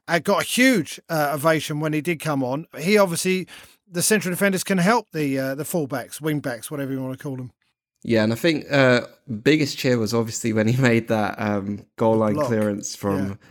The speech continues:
Speaker 1: Yeah.
Speaker 2: Ziyech, who, to, to be honest, I think Ziyech should have scored. He was way too indecisive in that moment. But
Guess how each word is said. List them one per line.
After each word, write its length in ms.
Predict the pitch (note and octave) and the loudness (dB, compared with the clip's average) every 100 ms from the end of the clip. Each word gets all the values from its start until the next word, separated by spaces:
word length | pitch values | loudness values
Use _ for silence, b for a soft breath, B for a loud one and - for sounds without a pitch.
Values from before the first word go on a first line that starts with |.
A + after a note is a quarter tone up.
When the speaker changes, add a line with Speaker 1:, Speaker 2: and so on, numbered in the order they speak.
| B B - | B B -12
Speaker 1:
Yeah. 60 | G2 | -4
Speaker 2:
Ziyech, 480 | A#2 A2+ - - | 2 2 2 -2
who, 640 | A#2+ G#2 - - - _ - | 2 2 0 -16 -20 _ -14
to, 280 | - F3 - | -2 -2 0
to 120 | D#3 | 4
be 120 | E3+ | 4
honest, 240 | F#3 C3 A#2+ | 6 4 2
I 40 | |
think 220 | - C3 A2 | 2 2 4
Ziyech 280 | A#2 A2 | 4 2
should 160 | - A2 | 2 0
have 180 | G2+ - | 0 -2
scored. 400 | - - G2 G2 | -6 -2 -2 0
He 100 | G2 | 0
was 260 | G2 - - | -2 -6 -6
way 240 | G#2 G2+ | 0 0
too 240 | G2+ G#2 F#2+ | 0 -2 -2
indecisive 580 | - - G#2 G2+ - F#2+ | -4 -4 -2 -2 -4 -4
in 100 | F2+ | -4
that 140 | - | -4
moment. 460 | F#2+ G2 F#2+ - - | -4 -2 -4 -6 -2
But 280 | G2+ E2+ | -2 -2